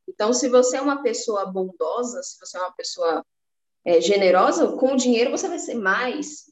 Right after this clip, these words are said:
Agora, se você é uma pessoa mesquinha, se você é uma pessoa egoísta, com o dinheiro você vai ser mais, mas isso não quer dizer que você vai ser transformado.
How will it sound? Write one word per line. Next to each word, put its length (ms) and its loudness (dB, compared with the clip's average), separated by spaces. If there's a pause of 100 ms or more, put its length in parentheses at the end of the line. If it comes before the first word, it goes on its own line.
Agora, 260 2
se 140 -2
você 200 -2
é 40 0
uma 160 -2
pessoa 320 -6
mesquinha, 680 0
se 100 -4
você 180 -6
é 20 0
uma 140 0
pessoa 500 0 (320)
egoísta, 600 2
com 140 -2
o 40 0
dinheiro 360 2
você 180 -2
vai 120 -4
ser 200 -8
mais, 360 -6
mas 300 -8
isso 160 -12
não 80 -4
quer 160 4
dizer 160 4
que 60 -2
você 200 4
vai 120 6
ser 200 0
transformado. 720 0